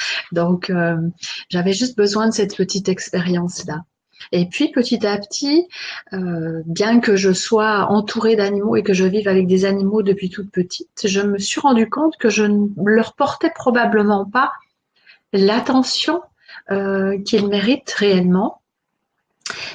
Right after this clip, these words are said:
Et il y a, euh, une petite boule de poils qui m'accompagne dans beaucoup d'émissions et que vous entendez ronfler de temps en temps, euh, qui s'appelle Noël, qui a presque quatorze ans aujourd'hui,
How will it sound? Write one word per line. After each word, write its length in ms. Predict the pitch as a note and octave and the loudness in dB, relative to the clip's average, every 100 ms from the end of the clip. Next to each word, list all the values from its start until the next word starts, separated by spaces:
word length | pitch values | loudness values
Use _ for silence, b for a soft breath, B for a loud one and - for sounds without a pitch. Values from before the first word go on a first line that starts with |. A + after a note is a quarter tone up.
| - | 2
Et 220 | A3+ B3 | 4 6
il 160 | G#3+ G3+ | 4 4
y 100 | A3+ | 2
a, 320 | D4+ C#4 - | 0 -2 -2
euh, 320 | G#3 G#3 G#3+ G3+ | 0 2 2 2
une 520 | G3+ G3+ G3 F#3+ F#3 | 0 0 0 0 0
petite 340 | B3 B3 A3 F#3+ | 0 0 -2 0
boule 280 | G3+ A3 F#3+ | 0 2 0
de 80 | |
poils 420 | F#3+ - B3 D#4 - | -2 -2 0 0 0
qui 140 | G#3+ | -2
m'accompagne 600 | F#3+ F3+ F#3+ F#3 G3+ G3 | -2 -2 -4 -2 -2 0
dans 220 | E3+ E3+ | 0 0
beaucoup 300 | E3 G#3 A#3 | 0 0 2
d'émissions 440 | G#3 F#3+ F#3 - G#3 | 2 2 2 0 0
et 40 | |
que 80 | F#3+ | 0
vous 220 | E3 F3 | 0 0
entendez 380 | F3 E3+ E3+ F3 | -2 -2 0 0
ronfler 480 | F3 F3 F3 - G3+ | 0 -2 -4 0 2
de 100 | F3 | 2
temps 320 | - E3 D#3 | -4 -8 -6
en 140 | E3 F3 | -10 -6
temps, 160 | A#3+ B3+ _ _ _ B B B B E3+ | -6 -6 _ _ _ B B B B -6
euh, 160 | F3 | -6
qui 140 | - F#3+ | -2 -4
s'appelle 400 | F#3 D#3 - C#3 | -2 -8 -8 -6
Noël, 540 | D#3+ A3+ C4 C4+ C4 C4 B B B - | -2 0 2 0 -2 -4 B B B -10
qui 240 | G3 F#3 | -4 -2
a 580 | F3+ F#3 F#3 F#3+ F#3+ F#3+ F3 | 0 0 0 0 0 -2 -4
presque 440 | - - F#3 - D#3+ | -6 -2 -4 -4 -8
quatorze 500 | F#3+ F#3+ F#3 F3 F3 | -6 -2 -2 0 0
ans 200 | F3+ E3+ | 0 0
aujourd'hui, 720 | E3+ F3+ F#3 F3+ G#3 B3 | -2 0 0 0 0 -2